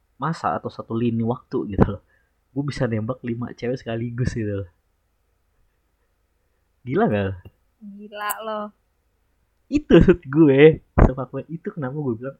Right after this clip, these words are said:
Speaker 1: "Anjing itu parah banget sih." Cuman ya itu antisipasi gue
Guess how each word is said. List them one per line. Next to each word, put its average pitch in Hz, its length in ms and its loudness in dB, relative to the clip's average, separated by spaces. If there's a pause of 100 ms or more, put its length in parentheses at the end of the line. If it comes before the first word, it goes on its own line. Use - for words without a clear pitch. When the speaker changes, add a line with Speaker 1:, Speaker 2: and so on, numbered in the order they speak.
Speaker 1:
"Anjing 95 400 -12
itu 98 100 -16
parah 90 300 -10
banget 95 240 -16
sih." - 60 -20 (580)
Cuman 131 260 -8
ya 139 160 -2 (220)
itu 139 340 -8
antisipasi 113 760 -10
gue 123 140 -6